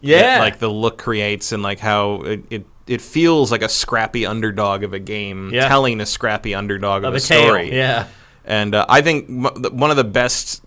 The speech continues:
Speaker 1: descriptions of it was from, uh, another developer, another, another indie, another indie developer. His name I can't remember, but he's on Twitter during, after it won something on the Game Awards, and he basically tweeted, uh, "I only played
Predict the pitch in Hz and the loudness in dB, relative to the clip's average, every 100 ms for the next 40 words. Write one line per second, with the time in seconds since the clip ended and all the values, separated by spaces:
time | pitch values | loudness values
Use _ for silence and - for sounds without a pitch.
0 | - 120 - 127 120 135 131 135 135 - | -10 -6 -2 -2 -2 -4 0 2 2 0
1 | 113 - - 113 110 107 107 104 101 98 | -4 -4 -2 0 0 -2 0 0 0 -2
2 | 95 - 104 107 110 107 101 107 107 - | -4 -6 -6 -4 -2 -4 -2 -2 -2 -4
3 | 104 101 120 127 131 143 131 135 139 139 | -6 -4 -2 0 2 4 4 2 -2 2
4 | 156 170 165 165 160 165 165 123 120 123 | 2 2 2 0 2 2 0 -2 -2 -2
5 | 120 127 95 110 117 113 104 107 104 - | -2 -4 -4 -4 -2 -2 -2 -4 -8 -2
6 | 117 117 110 101 110 107 107 - 110 120 | 0 2 0 0 -2 -2 -4 -4 -4 -2
7 | 92 104 107 104 110 104 104 98 95 98 | -2 -4 -4 -4 -6 -4 -6 -6 -8 -6
8 | 104 104 104 101 98 104 101 101 95 110 | -4 -2 -2 -6 -4 -6 -4 -8 -6 -6
9 | 104 98 95 - - - - - 92 101 | -4 -6 -10 -20 -20 -20 -14 -4 0 4
10 | 117 131 131 131 127 123 113 | 4 4 2 2 2 2 0